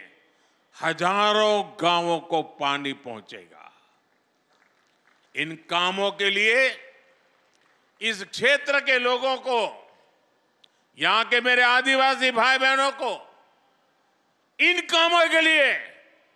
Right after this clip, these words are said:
दशकों तक इंतजार करना पड़ा।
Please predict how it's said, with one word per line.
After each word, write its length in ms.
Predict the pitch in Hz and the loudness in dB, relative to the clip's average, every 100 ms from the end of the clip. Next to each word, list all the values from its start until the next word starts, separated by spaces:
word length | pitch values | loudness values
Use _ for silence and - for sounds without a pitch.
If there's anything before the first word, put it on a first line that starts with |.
| _ _ _ _ _ _ _ _ _ 135 | _ _ _ _ _ _ _ _ _ _
दशकों 600 | 196 226 233 262 233 220 | -2 0 0 -2 0 -2
तक 320 | - 233 220 | 2 0 0
इंतजार 640 | 202 196 202 190 247 277 | -2 -4 -4 2 4 4
करना 380 | - 226 190 185 | 0 -6 -4 -6
पड़ा। 520 | 170 135 104 82 85 | -6 -12 -18 -20 -20